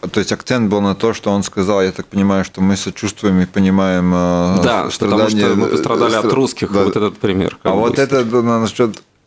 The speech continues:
Speaker 1: нет, я думаю, что акцент был на, для, для латышской публики, это как бы первая часть предложения, а это сравнение, может быть, даже как-то само собой. Потому что это само собой, поним-, но мы же знаем, что мы пострадали от русских.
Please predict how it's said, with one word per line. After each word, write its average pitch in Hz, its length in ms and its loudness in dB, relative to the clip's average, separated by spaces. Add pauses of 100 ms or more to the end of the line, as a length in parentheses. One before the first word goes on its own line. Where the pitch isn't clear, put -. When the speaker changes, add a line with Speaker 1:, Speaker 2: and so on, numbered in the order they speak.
Speaker 1:
нет, 104 520 2 (400)
я 101 120 2
думаю, 107 240 2
что 113 160 -2
акцент 110 280 -2
был 98 120 2
на, 98 460 2
для, 92 460 2
для 90 180 0
латышской 107 360 -4
публики, 98 420 -2
это 92 200 -2
как 92 160 -2
бы 87 160 -2
первая 143 400 2
часть 98 300 -2
предложения, 90 680 0
а 87 300 0
это - 220 -12
сравнение, 107 540 0
может 104 260 0
быть, 95 160 -4
даже 98 300 0
как-то 98 340 -8
само 98 340 0
собой. 101 500 0 (1120)
Потому 98 280 0
что - 160 -2
это 82 80 -4
само 82 300 0
собой, 110 320 0
поним-, 76 460 -2
но 76 100 0
мы 85 160 2
же 78 140 -6
знаем, 78 320 -4
что 78 140 -12
мы 69 160 -4
пострадали 67 600 -2
от 65 100 -4
русских. - 340 -8